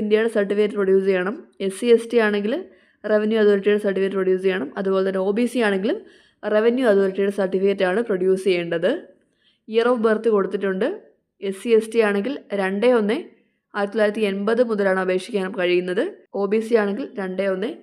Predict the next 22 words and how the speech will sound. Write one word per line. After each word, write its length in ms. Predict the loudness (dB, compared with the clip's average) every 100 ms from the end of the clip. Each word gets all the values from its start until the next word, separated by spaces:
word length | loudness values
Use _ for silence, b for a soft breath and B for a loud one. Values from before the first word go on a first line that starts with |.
| b b -8
ആയിരത്തി 200 | -6 0
തൊള്ളായിരത്തി 280 | 2 2 0 0
എൺപത്തിരണ്ട് 540 | -2 0 0 0 0 2
മുതലുള്ളവർക്ക് 500 | 2 4 2 0 -4 -4
അപ്ലൈ 240 | -4 -2 -2
ചെയ്യാവുന്നതാണ്. 680 | -2 -2 -2 -4 -4 -2 -4 -6 -12 _ _ _ _ _ _ _ _ -10
മലബാർ 320 | -4 0 0 0
റീജിയണിലുള്ള 560 | 0 -2 0 2 2 2 0 -14 _ _ -6
വിവിധ 200 | -2 2 2
മിൽമയിലൊക്കെ 500 | 2 2 0 2 2
ആയിരിക്കും 280 | 2 0 -6 -8 _ _ _ _ -8
നിയമനമൊക്കെ 540 | -4 -2 -2 -6 -2 -2
വരുന്നത്. 380 | 0 -2 -6 -8 -8 -18 _ _ _ _ _ _ _ _
സെലക്ട് 300 | -2 0 2
ആവുന്ന 200 | 2 2 2
കാൻഡിഡേറ്റ്സ് 500 | 2 2 0 -2 -4 -6 0
ഒരു 120 | 0 2
ബോണ്ട് 260 | 2 2 -2
എക്സിക്യൂട്ട് 380 | -4 0 2
ചെയ്യേണ്ടതാണ്. 540 | 4 2 2 2 2 0 -4 b b b b -8
മിനിമം 280 | 0 2 2
മൂന്ന് 200 | 2 2